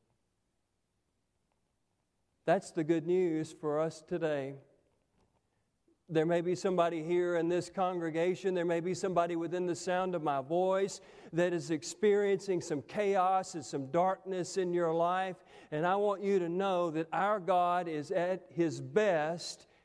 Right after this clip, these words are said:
in the midst of chaos and darkness. That's what Genesis chapter one tells us. Out of the darkness, out of the chaos, something beautiful came forward.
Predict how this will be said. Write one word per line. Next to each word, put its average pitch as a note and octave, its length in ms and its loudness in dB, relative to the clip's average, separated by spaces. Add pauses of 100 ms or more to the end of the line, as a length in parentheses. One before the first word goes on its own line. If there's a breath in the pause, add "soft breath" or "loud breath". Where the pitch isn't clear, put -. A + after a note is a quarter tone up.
(160 soft breath)
in F3 200 0
the E3+ 80 2
midst G3 420 0
of F#3+ 180 0
chaos F#3 540 0
and G#3 160 0
darkness. F3 540 0
That's G3 260 2
what G3+ 340 -2
Genesis G#3 520 -2
chapter G3 360 0
one G3 360 0
tells E3 400 0
us. C3 160 -8 (240 loud breath)
Out A3 260 4
of G3+ 140 -4
the G3 100 0
darkness, E3 640 -2 (200 loud breath)
out A3+ 280 2
of A#3+ 100 0
the G#3 100 2
chaos, F3 960 0 (760 soft breath)
something F3 600 -2
beautiful D3 1040 0
came C3+ 440 -10
forward. A2 680 -6